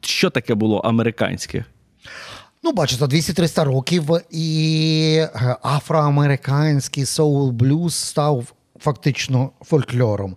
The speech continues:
Speaker 1: Так, тобто це
Speaker 2: І,
Speaker 1: така насправді мішанина.
Speaker 2: і кантрі, дельта,
Speaker 1: Саме
Speaker 2: саус
Speaker 1: так.
Speaker 2: це теж фольклор.
Speaker 1: Саме так, тому
Speaker 2: Але тобі все одно скажуть:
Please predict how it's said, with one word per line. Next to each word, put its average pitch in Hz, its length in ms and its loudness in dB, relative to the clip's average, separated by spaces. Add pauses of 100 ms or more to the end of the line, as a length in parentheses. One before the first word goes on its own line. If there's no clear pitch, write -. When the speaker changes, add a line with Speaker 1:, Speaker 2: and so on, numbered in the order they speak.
Speaker 1:
Так, 131 260 2
тобто 160 220 4
це 165 140 4
Speaker 2:
І, 190 40 2
Speaker 1:
така 240 220 2
насправді 240 440 2
мішанина. 226 580 4
Speaker 2:
і 160 40 4
кантрі, 214 640 2
дельта, 190 600 -2
Speaker 1:
Саме - 380 4
Speaker 2:
саус 208 140 4
Speaker 1:
так. 214 220 4
Speaker 2:
це - 60 2
теж - 380 -4
фольклор. 196 560 0
Speaker 1:
Саме 196 320 2
так, 156 240 0
тому 170 160 2
Speaker 2:
Але 208 180 6
тобі 214 200 6
все 196 160 0
одно 214 140 2
скажуть: 156 340 -2